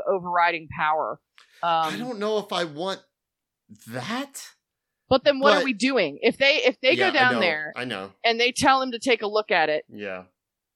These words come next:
Speaker 1: 'cause everybody's saying, "Oh, it was the ego that was
Speaker 2: I
Speaker 1: getting
Speaker 2: think
Speaker 1: in the
Speaker 2: I,
Speaker 1: way."
Speaker 2: I don't
Speaker 1: Do,
Speaker 2: know
Speaker 1: we
Speaker 2: if
Speaker 1: don't know that that's for, we don't know that that's true,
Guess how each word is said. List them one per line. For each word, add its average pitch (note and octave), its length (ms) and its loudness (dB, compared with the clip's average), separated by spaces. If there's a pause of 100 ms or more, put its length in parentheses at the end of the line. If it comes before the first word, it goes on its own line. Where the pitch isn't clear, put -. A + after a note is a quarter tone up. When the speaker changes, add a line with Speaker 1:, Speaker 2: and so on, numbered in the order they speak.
(480)
Speaker 1:
'cause C#4+ 160 -2
everybody's C4+ 460 2
saying, A#3+ 280 2
"Oh, A3 340 4
it F#3+ 40 -6
was G3 140 -8
the F#3+ 160 -8
ego D#3+ 560 0
that F3+ 100 0
was E3+ 140 0
Speaker 2:
I - 20 -18
Speaker 1:
getting F#3+ 200 0
Speaker 2:
think F3+ 60 -12
Speaker 1:
in F3 60 -12
the E3+ 60 -6
Speaker 2:
I, E3 60 0
Speaker 1:
way." G3 200 4
Speaker 2:
I F3 80 2
don't A3 200 -2
Speaker 1:
Do, - 60 -6
Speaker 2:
know F3+ 160 -2
Speaker 1:
we C#4+ 80 0
Speaker 2:
if C#4+ 40 -2
Speaker 1:
don't B3 220 2
know B3 260 6
that A3+ 180 2
that's A3 240 0
for, G#3 240 -6
we A3 100 -6
don't B3 160 0
know G#3+ 120 2
that G#3 120 -6
that's F#3 260 0
true, A3 360 0